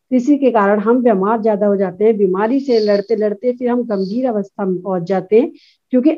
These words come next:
आज की दिनचर्या जो हमारी बन चुकी है वो ऐसी बन चुकी है कि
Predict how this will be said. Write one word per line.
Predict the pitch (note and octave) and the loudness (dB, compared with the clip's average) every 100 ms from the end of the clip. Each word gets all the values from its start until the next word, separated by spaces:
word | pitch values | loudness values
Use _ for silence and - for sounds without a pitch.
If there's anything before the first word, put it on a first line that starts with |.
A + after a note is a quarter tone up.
| - | 2
आज | A#3+ C4+ | 2 2
की | D4 | 2
दिनचर्या | B3+ B3 A#3+ A#3+ G#3 A#3 | 4 4 4 2 4 2
जो | A3+ | 2
हमारी | A#3+ A3 G#3 A3 | -4 0 0 0
बन | A3 A#3+ B3 | 0 -2 -2
चुकी | A#3 A3+ A3 | -6 -4 0
है | G#3 - _ _ - | 0 -2 _ _ -8
वो | C4 C#4+ - | -4 -4 0
ऐसी | A3 A3 D#4 | -2 0 2
बन | C#4+ A#3 | 4 2
चुकी | A3+ A#3 A#3 B3 | 0 -4 0 2
है | D4 D4 | 2 0
कि | D4 C#4+ C#4+ | 2 2 2